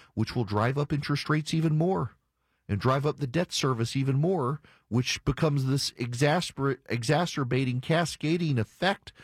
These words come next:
and a sick cycle that repeats and continues to get worse, and no one in Washington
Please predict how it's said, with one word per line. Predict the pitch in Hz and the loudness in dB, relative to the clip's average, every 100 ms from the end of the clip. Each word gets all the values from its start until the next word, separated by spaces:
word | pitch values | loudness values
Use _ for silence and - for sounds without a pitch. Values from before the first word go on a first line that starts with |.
| - _ | -20 _
and | 120 120 | 0 0
a | |
sick | - - - | 0 -2 -2
cycle | - - 175 165 127 | 0 2 2 0 0
that | 117 - | 0 0
repeats | 107 - 170 190 - | -2 -2 -6 -6 -4
and | 120 | -2
continues | 117 135 143 127 | 0 2 0 0
to | 120 | -2
get | 131 | -4
worse, | 131 190 - | 0 -2 -2
and | 113 | -2
no | 117 | 0
one | 147 160 | 0 0
in | 135 | 0
Washington | 120 123 127 123 | -2 -4 -6 -6